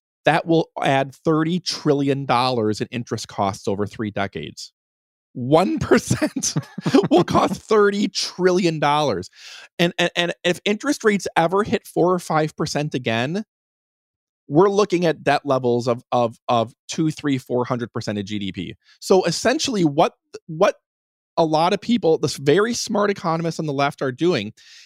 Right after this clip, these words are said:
is they're gambling everything on the idea that we can afford to run up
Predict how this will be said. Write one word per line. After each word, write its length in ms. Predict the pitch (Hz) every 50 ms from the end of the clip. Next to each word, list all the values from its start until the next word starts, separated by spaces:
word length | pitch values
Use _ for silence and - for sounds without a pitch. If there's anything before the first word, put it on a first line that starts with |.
| - - _
is 180 | 175 156 160 156
they're 140 | 170 160
gambling 680 | 160 160 139 127 156 147 156 180 196 185 185 180 180 160
everything 540 | 156 156 160 170 175 175 170 - 160 147 147
on 160 | 127 131 135
the 120 | 135 123
idea 600 | 127 123 127 123 117 127 131 131 120 107 98 98 - _ _ _ _ _
that 180 | 139 131 -
we 240 | - 113 123 151 190
can 220 | 190 - - 233
afford 520 | 220 196 - - - 175 170 170 175 175 165
to 100 | - 170
run 280 | 135 127 131 139 143
up 140 | 147 143 143